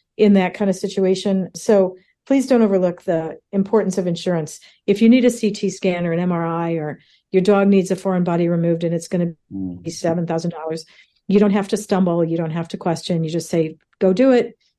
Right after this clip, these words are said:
Speaker 1: and we'll figure it out." So
Speaker 2: Right.
Speaker 1: just do it. Number five is poison control. There's a couple of good poison control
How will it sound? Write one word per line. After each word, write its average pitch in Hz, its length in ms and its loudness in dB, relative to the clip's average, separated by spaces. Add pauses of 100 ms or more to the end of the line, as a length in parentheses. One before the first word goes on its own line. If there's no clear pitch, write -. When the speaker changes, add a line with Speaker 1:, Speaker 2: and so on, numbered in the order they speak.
Speaker 1:
and 190 140 0
we'll 180 80 0
figure 170 420 -4
it 151 60 -4
out." 139 260 -8 (180)
So 175 420 0
Speaker 2:
Right. 165 160 -10 (340)
Speaker 1:
just - 240 -8
do 165 120 -4
it. - 120 -12 (420)
Number 196 260 4
five 220 340 0
is 233 120 0
poison 202 380 0
control. 185 440 -4
There's 185 180 0
a 175 60 -4
couple 190 280 -4
of 175 80 2
good 170 160 0
poison 175 320 -4
control 175 540 -4